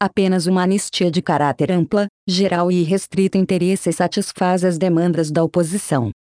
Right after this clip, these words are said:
A perda de tração do projeto de anistia decorre de uma complexa combinação de fatores.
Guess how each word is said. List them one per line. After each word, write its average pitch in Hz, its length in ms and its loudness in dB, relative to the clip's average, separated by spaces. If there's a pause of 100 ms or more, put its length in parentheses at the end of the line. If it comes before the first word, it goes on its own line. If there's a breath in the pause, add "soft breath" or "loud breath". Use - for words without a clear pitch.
(140)
A 190 80 0
perda 185 420 0
de 160 100 -2
tração 196 460 -2
do 208 80 0
projeto 170 500 0
de 220 100 0
anistia 220 480 0
decorre 185 380 0
de 160 100 -2
uma 170 140 2
complexa 165 640 -2
combinação 185 760 0
de 214 140 -2
fatores. 127 640 -2